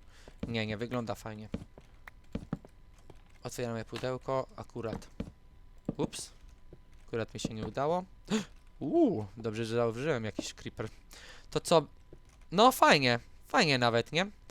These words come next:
<gasps> Wiem, co zrobimy jeszcze. Nie wiem, jak to będzie wyglądać.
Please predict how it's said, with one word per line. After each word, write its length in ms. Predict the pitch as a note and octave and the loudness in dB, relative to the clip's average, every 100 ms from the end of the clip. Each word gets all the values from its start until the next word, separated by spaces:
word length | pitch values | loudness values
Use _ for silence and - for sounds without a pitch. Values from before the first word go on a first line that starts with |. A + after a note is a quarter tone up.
| G3+ | 0
<gasps> 400 | G#3 E3+ B2 - | 0 0 -2 -2
Wiem, 140 | B2 | -2
co 120 | - | -2
zrobimy 340 | A2 A2+ A2 A2 | -6 -4 -4 -4
jeszcze. 340 | G#2+ - A2 - - - - - - - - - - - - - - - - - - - - - - - | -4 -4 -6 -6 -12 -12 -12 -16 -20 -20 -18 -18 -10 -12 -12 -20 -20 -20 -20 -14 -14 -14 -20 -20 -20 -14
Nie 120 | C3 A#2 | -6 -4
wiem, 120 | A#2 | -2
jak 160 | A2+ | -4
to 120 | - A#2 | -6 -6
będzie 260 | A2+ A#2 | -6 -6
wyglądać. 600 | A2+ A#2+ A#2+ B2 F#3+ - | -6 -6 -6 -4 -6 -8